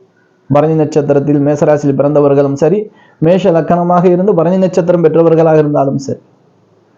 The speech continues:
வாழ்விலே உயர்வு, நினைத்த காரியம், அசையா பொருள் வாங்கக்கூடிய அமைப்பு இருக்கு. இந்த தை பிறந்தா வழி பிறகுல பிள்ளையார் சொல்லி போட போறீங்க, கண்டிப்பா நல்லது நடக்கும். நல்ல மாற்றம் கிடைக்கக்கூடிய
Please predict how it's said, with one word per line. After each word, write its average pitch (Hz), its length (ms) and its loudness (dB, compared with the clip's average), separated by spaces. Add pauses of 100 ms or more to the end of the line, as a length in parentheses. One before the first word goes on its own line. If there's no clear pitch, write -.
வாழ்விலே 185 460 4
உயர்வு, 175 640 0 (680)
நினைத்த 175 420 0
காரியம், 165 380 2
அசையா 170 420 0
பொருள் 170 220 2
வாங்கக்கூடிய 165 480 0
அமைப்பு 160 380 0
இருக்கு. 170 260 -2 (1000)
இந்த 165 180 2
தை 175 160 2
பிறந்தா 180 280 0
வழி 170 160 4
பிறகுல 180 360 4
பிள்ளையார் 180 280 2
சொல்லி 170 180 0
போட 170 220 2
போறீங்க, 165 380 0
கண்டிப்பா 170 340 0
நல்லது 170 300 -2
நடக்கும். 170 380 -2 (600)
நல்ல 160 280 0
மாற்றம் 170 480 -2
கிடைக்கக்கூடிய 170 800 2